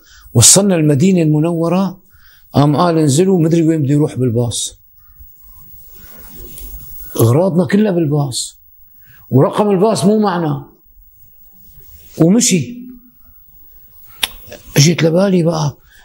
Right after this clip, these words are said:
إذا هالزلمة هرب بهالباص، منين بدنا نجيبه؟ يعني هلأ بقول لهم مثلًا للشرطة هنيك إنه والله الزلمة أغراضنا بالباص وهرب. شو رقم الباص؟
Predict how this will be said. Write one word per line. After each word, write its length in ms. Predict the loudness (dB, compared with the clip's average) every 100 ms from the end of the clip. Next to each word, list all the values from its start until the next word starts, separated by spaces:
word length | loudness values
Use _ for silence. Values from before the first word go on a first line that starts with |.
| _
إذا 260 | 2 2 2
هالزلمة 600 | 0 2 2 0 0 0
هرب 180 | 0 0
بهالباص، 840 | 0 0 0 -2 -2 -6 -12 -16 -20 _ -20 -20 _ -20 -20 -20 -8 0
منين 200 | 2 2
بدنا 140 | 0
نجيبه؟ 600 | 0 0 0 0 -4 -10 -18 -20 -20 _ -20 -20 _ -20 -20 -8 0
يعني 220 | 2 2
هلأ 260 | 2 0 2
بقول 240 | 2 2
لهم 200 | -2 0
مثلًا 340 | 0 0 0
للشرطة 540 | 0 0 2 0 0 0
هنيك 420 | -2 -2 -2 -4 -10 -14 -2
إنه 160 | 0 2
والله 200 | 0 0
الزلمة 400 | 0 0 0 -2 -4
أغراضنا 680 | -4 -4 -2 2 2 0 -2
بالباص 420 | 0 0 0 0
وهرب. 380 | -4 -4 -6 -8 -14 _ _ _ -2
شو 180 | 2 2
رقم 320 | 0 -4 -4
الباص؟ 520 | -4 -4 -6 -10